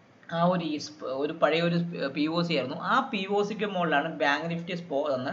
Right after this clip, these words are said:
പക്ഷെ നിഫ്റ്റിയുടെ അത്ര ബാലൻസിങ് അല്ലെങ്കിൽ കൂടി ബാങ്ക്, നിഫ്റ്റിയാണ് purely ഒരു ബാലൻസ് എന്ന് പറയാം. പി ഒ സി വന്നേക്കുന്ന ഇരുപത്തിമൂവായിരത്തി അറുന്നൂറ്റി നാൽപത്തി ഒന്നിൻ്റെ ഭാഗത്തൊക്കെയാണ്.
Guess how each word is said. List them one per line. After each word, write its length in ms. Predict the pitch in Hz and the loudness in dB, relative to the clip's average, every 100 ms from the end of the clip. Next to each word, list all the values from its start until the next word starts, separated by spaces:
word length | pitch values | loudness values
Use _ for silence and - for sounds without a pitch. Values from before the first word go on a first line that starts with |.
| - - - - 156 | -6 -12 -18 -12 -8
പക്ഷെ 160 | 185 | -4
നിഫ്റ്റിയുടെ 540 | 180 175 - 254 277 269 | -2 -2 -4 2 6 6
അത്ര 500 | 190 - 285 285 269 | 6 6 6 8 6
ബാലൻസിങ് 680 | 190 175 190 208 208 226 190 | 8 8 8 4 0 0 2
അല്ലെങ്കിൽ 440 | 165 175 180 190 | 4 4 0 -4
കൂടി 300 | 170 160 170 | -4 -4 -2
ബാങ്ക്, 720 | 170 156 156 180 208 139 139 | 2 4 4 2 -2 -4 -4
നിഫ്റ്റിയാണ് 500 | 156 - 247 233 220 170 | -6 -4 2 4 4 0
purely 340 | 185 180 208 202 | -2 0 2 0
ഒരു 80 | 190 | 2
ബാലൻസ് 420 | 160 147 151 - | 2 2 0 -4
എന്ന് 120 | 160 | -2
പറയാം. 380 | 139 123 139 156 | 2 2 2 -2
പി 200 | 151 160 | -4 -2
ഒ 160 | 170 170 | -2 -2
സി 120 | 175 | -2
വന്നേക്കുന്ന 420 | 156 151 139 160 | -2 -2 -4 -4
ഇരുപത്തിമൂവായിരത്തി 1000 | 151 151 156 170 160 151 151 151 143 165 | -4 -2 -2 -4 -4 0 0 0 0 2
അറുന്നൂറ്റി 340 | 139 135 151 | 2 2 -2
നാൽപത്തി 460 | 139 127 - 143 160 | -2 -2 -6 -6 -4
ഒന്നിൻ്റെ 320 | 143 143 135 | -2 -2 0
ഭാഗത്തൊക്കെയാണ്. 760 | 127 123 123 113 110 107 - | 0 0 -2 -4 -2 -4 -6